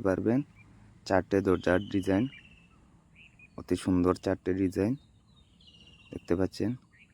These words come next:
অনেক সুন্দর করে ডিজাইনগুলো কাটা হয়েছে, এই যে দেখতে পাচ্ছেন, অনেক ভালো লাগছে ডিজাইনটা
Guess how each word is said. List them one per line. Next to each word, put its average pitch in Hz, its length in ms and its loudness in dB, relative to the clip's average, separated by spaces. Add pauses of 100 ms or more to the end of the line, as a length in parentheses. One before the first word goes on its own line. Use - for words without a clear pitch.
(640)
অনেক 87 240 0
সুন্দর 87 320 0
করে 90 140 2 (100)
ডিজাইনগুলো 87 500 2
কাটা 92 260 0
হয়েছে, 92 280 0 (3500)
এই 85 120 -2
যে 92 80 0 (100)
দেখতে 85 260 -6
পাচ্ছেন, 104 320 -4 (2250)
অনেক 101 180 0 (300)
ভালো 90 240 4
লাগছে 82 240 -4 (100)
ডিজাইনটা 87 380 0